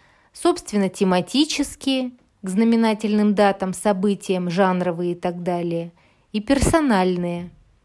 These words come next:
об отдельных личностях. Разновидности книжных выставок. Выделяют более ста разновидностей. Я же перечислю наиболее используемые.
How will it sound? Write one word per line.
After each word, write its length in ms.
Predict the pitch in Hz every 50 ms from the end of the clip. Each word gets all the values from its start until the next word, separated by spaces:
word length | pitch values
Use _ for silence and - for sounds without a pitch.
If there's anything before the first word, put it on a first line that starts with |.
| _ _ _ _ _ _ _ _ _ _ _ _ _ _ _ _ _ _ _ _
об 180 | - - 160 165
отдельных 680 | 180 170 170 156 165 202 240 262 269 269 254 240 - -
личностях. 840 | 185 175 170 - - - 151 143 143 - _ - 151 - - _ _ _ _ _ _ _ _ _ _ _ _ _ _ _ - - _ _ _ -
Разновидности 920 | - 190 208 202 190 233 240 254 262 302 285 220 202 185 175 - - 180
книжных 640 | 175 - - 180 170 160 147 151 165 156 - - -
выставок. 560 | 170 156 - - - - 143 143 143 _ _ _ _ _ _ _ _ _ _ _ _ _ _ _ _ _ _ _ _ -
Выделяют 720 | - 175 214 208 170 214 214 214 233 262 311 330 320 254 214
более 420 | 180 175 220 247 269 262 269 269
ста 340 | 247 - - - 220 202 190
разновидностей. 1120 | 185 180 170 165 175 170 170 165 170 170 156 160 160 151 147 - _ - 156 147 160 - _ _ _ _ _ _ _ _ _ _ -
Я 300 | 175 160 180 190 220 247
же 140 | 240 311 302
перечислю 800 | - 285 269 247 254 233 - - 208 196 - - - 180 170
наиболее 720 | 170 175 175 180 175 165 160 165 190 220 233 240 262 269
используемые. 1040 | 277 - - - - - 190 175 165 160 151 151 156 156 156 151 151 151 147 147 160